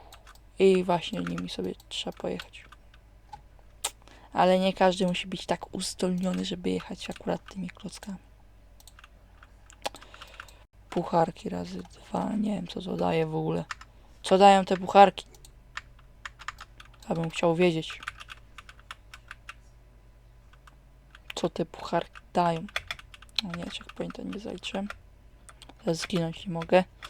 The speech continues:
Zginąć nie mogę. Dobra.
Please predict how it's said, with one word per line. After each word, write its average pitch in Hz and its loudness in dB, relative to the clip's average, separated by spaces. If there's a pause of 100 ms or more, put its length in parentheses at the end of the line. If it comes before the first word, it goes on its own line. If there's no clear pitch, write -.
(640)
Zginąć 240 12
nie 202 6
mogę. 196 6 (500)
Dobra. 175 -2